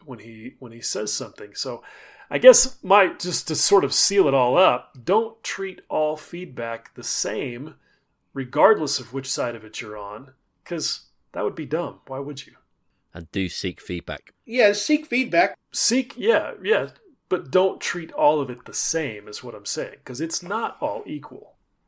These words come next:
Speaker 3: I guess not. I mean, but again, like, you might go to S M C G and post something for the masses, whereas I go directly to people who, who I
Speaker 2: You
Speaker 3: want
Speaker 2: already
Speaker 3: their
Speaker 2: know
Speaker 3: opinion.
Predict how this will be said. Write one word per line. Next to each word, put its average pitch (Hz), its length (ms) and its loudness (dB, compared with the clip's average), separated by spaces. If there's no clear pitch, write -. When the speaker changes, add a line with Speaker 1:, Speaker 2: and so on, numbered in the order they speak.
Speaker 3:
I 240 80 4
guess 294 320 6
not. 165 320 4
I 185 60 -4
mean, 185 340 -4
but 208 120 -2
again, 214 320 2
like, 170 200 -2
you 202 340 -8
might 233 200 4
go 185 140 0
to 180 120 -2
S 180 200 -4
M 165 120 -4
C 160 260 -8
G 151 500 -6
and 160 140 -6
post 175 300 0
something 151 580 -4
for 175 600 4
the 180 180 0
masses, 165 800 -6
whereas 165 460 2
I 175 460 0
go 156 240 2
directly 156 560 -2
to 165 380 -4
people 156 440 -6
who, 143 300 -10
who 160 180 -2
I 151 60 0
Speaker 2:
You 156 60 2
Speaker 3:
want 160 240 2
Speaker 2:
already 90 180 0
Speaker 3:
their 147 80 -2
Speaker 2:
know 78 160 -2
Speaker 3:
opinion. 76 260 -6